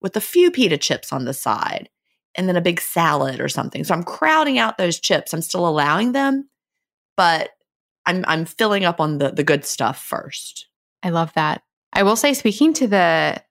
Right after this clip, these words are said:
Speaker 2: the sweetener stuff, I reserve the right to change my opinion on this, but the sweetener I'm most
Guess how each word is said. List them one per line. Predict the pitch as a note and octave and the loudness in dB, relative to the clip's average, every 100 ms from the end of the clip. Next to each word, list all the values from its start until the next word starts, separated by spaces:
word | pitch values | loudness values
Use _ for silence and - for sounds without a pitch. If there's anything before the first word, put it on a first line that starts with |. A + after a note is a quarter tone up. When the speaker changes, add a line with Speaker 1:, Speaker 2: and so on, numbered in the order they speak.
| _ | _
Speaker 2:
the | F3+ | -2
sweetener | - - D#3 D#3+ D#3 D3+ D3 | -2 -2 -2 0 0 0 -2
stuff, | - - - D3+ D3+ - - _ _ _ _ _ _ _ G3 | -4 -4 0 0 -2 -8 -18 _ _ _ _ _ _ _ 2
I | |
reserve | G#3 G3+ A#3+ G3+ | 4 4 2 2
the | G3 | 2
right | E3+ F3 | 2 0
to | F3+ | -6
change | - E3+ D#3+ E3 | -2 0 2 0
my | D#3 D3+ | 0 -2
opinion | - D#3+ D#3 E3 | 0 0 2 2
on | F3+ | 2
this, | F#3+ A3 - | 2 0 0
but | F3 E3+ - - | 0 0 -6 -4
the | F3+ F3+ F3+ F3 - - | 0 2 4 2 0 -6
sweetener | - - G3+ B3 C4 | -4 -2 0 2 2
I'm | G#3 F3+ | 2 0
most | E3 D#3 E3 F3 - - - - | 2 2 0 -2 -6 -6 -8 -10